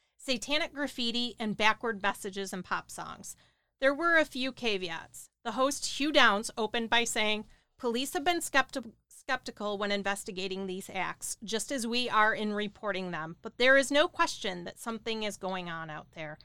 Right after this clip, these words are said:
and that's sufficient reason for twenty twenty to look into it." The program presented cult activity, if not the occult itself,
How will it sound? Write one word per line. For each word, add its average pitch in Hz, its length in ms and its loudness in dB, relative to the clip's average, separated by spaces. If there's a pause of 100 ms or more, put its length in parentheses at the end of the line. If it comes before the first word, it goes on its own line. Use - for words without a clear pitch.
(260)
and 240 140 0
that's - 260 0
sufficient - 480 -6
reason 190 400 -4
for - 140 -14
twenty 175 300 -8
twenty 170 320 -10
to - 140 -16
look 165 220 -16
into - 260 -16
it." - 140 -18 (540)
The 247 80 -12
program 302 480 2
presented 220 500 -2
cult 233 280 -2
activity, 180 760 -10
if 196 160 -10
not 190 260 2
the 190 140 -2
occult 190 360 -4
itself, 190 600 -2